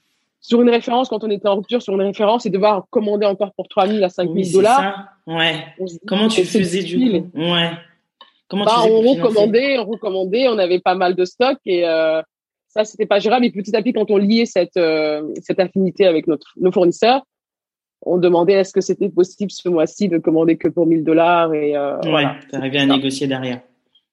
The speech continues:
Speaker 1: C'est ça. Donc, je pense qu'ils ont besoin quand même de, de créer, euh, je sais pas si on peut dire ça, une affinité avec, euh, son, leurs clients,
Speaker 2: Oui, oui,
Speaker 1: afin
Speaker 2: oui,
Speaker 1: de
Speaker 2: je
Speaker 1: pouvoir
Speaker 2: pense.
Speaker 1: réduire, euh,
Speaker 2: Mm.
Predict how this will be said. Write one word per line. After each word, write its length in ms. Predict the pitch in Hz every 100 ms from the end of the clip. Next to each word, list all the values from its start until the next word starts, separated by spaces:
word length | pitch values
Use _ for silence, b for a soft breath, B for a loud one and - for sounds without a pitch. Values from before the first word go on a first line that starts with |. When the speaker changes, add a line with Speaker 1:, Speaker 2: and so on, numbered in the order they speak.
| -
Speaker 1:
C'est 160 | 226
ça. 240 | 202 170 160
Donc, 320 | 170 185 170
je 80 | 196
pense 240 | 233 240
qu'ils 180 | 233 208
ont 60 |
besoin 340 | 214 220 208 240
quand 160 | 233
même 260 | 208 220 233
de, 680 | 190 180 175 165 165 160 175 _ _ _ _ _ _ _ _ _ _ -
de 120 | 185
créer, 500 | 185 214 208 214 202
euh, 840 | 175 165 160 156 143 117 90 76 - _ _ _ _ _ _
je 140 | -
sais 160 | 160 170
pas 120 | 175
si 140 | 185 165
on 100 | 151
peut 160 | 151
dire 140 | 160 180
ça, 100 | 170
une 120 | 175
affinité 400 | 165 180 165 190
avec, 260 | 170 165
euh, 80 | 156
son, 260 | 147 151 -
leurs 220 | 165 156
clients, 260 | - 185 208
Speaker 2:
Oui, 400 | 170 180 175 143
oui, 80 | 143
Speaker 1:
afin 160 | 156
Speaker 2:
oui, 60 | 180
Speaker 1:
de 40 |
Speaker 2:
je 40 | 185
Speaker 1:
pouvoir 200 | - 180
Speaker 2:
pense. 40 | 170
Speaker 1:
réduire, 460 | 175 175 196 190
euh, 360 | 170 151 143
Speaker 2:
Mm. 40 | 147